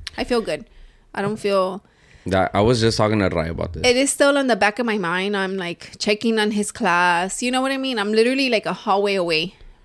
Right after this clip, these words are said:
Speaker 1: But, um, they are keeping middle school and elementary, like, completely separate now. So
Speaker 2: Yeah. No, I was talking to Rai, uh,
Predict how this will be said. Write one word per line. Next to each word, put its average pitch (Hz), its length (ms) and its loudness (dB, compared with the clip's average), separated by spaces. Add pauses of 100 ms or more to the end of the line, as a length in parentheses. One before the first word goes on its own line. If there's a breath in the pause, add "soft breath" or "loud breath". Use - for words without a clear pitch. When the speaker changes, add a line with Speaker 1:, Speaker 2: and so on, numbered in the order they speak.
(140)
Speaker 1:
But, 190 360 2
um, 175 340 -4
they 214 160 4
are 202 140 4
keeping 226 500 -2
middle 190 220 -2
school 233 260 -2
and 208 140 -4
elementary, 180 500 -6
like, 165 220 -6
completely 196 560 -8
separate 123 520 -8
now. 98 220 -14
So - 260 -8
Speaker 2:
Yeah. 80 240 -2 (380 loud breath)
No, 92 120 0
I 95 260 2
was 107 160 0
talking 120 240 0
to 101 100 2
Rai, 87 280 0 (200)
uh, 92 300 0